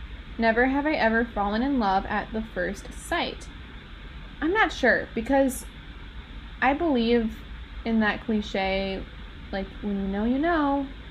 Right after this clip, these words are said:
And I do believe that there are certain people that you meet in life where when you meet, you connect on, like, an energy, spiritual type of level where you just have that spark. And this could be platonic. Like, have you ever met a friend where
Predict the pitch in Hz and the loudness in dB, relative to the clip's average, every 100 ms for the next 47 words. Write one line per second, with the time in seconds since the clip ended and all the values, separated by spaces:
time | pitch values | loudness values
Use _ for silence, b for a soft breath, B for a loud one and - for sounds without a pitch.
0 | - - - 220 220 220 254 269 262 247 | -14 -14 -6 0 2 4 2 2 4 4
1 | 247 233 220 208 202 214 220 202 214 233 | 4 4 0 2 0 0 -2 -4 -2 -2
2 | 226 226 208 196 196 202 208 214 208 196 | 0 0 0 -2 -2 0 -2 -2 0 0
3 | 196 - 196 190 196 196 190 190 208 262 | -2 -4 -2 -2 -2 -2 -2 0 2 2
4 | 269 - - - - 226 214 - 208 190 | 0 -10 -14 -14 -6 -2 0 0 0 2
5 | 196 220 - 208 202 190 202 190 - 214 | 0 -2 -6 -4 -4 -4 -4 -8 -6 -4
6 | 208 214 220 226 220 226 220 226 226 220 | 0 2 2 2 0 2 4 4 4 4
7 | 220 226 226 - - - - - 233 220 | 4 2 -2 -8 -12 -14 -14 -6 0 0
8 | 220 226 214 - 202 196 190 185 220 247 | 0 -2 -2 -4 -6 -6 -2 0 2 2
9 | 262 208 196 185 - 226 247 - 302 339 | 4 2 0 -2 -2 -2 -2 -4 -2 0
10 | 330 - - 254 233 - 202 226 240 302 | -2 -4 2 2 2 -2 -2 -2 -2 -2
11 | 302 - 330 - - 208 202 196 208 247 | -2 0 -4 -2 -4 -2 -2 -2 -2 0
12 | 247 285 285 320 359 381 - 202 202 214 | 2 2 0 0 0 -2 -2 -2 0 0
13 | 208 | 0